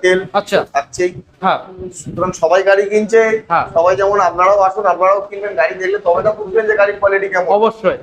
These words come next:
Speaker 1: তার জন্য আসতে হবে, আর আসলে on table আসলে নেগোশিয়েবল তো হবেই। এই যে
Speaker 2: আচ্ছা।
Speaker 1: দাদারা নিচ্ছে ফাইন্যান্স করেই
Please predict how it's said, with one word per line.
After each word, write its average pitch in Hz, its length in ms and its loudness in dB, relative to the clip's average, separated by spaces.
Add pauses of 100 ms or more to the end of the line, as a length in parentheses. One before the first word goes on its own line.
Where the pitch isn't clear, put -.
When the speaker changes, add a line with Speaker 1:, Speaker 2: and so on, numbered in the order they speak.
Speaker 1:
তার 165 160 -4
জন্য 190 160 -2
আসতে 185 320 0
হবে, 220 260 4 (260)
আর 151 100 2
আসলে 156 260 0
on 175 160 0
table 190 240 4
আসলে 190 220 0
নেগোশিয়েবল 185 500 0
তো 180 60 4
হবেই। 175 240 2 (480)
এই 180 100 2
যে 196 80 4
Speaker 2:
আচ্ছা। 185 120 4
Speaker 1:
দাদারা 185 200 4
নিচ্ছে 202 260 2 (100)
ফাইন্যান্স 202 360 0
করেই 208 200 2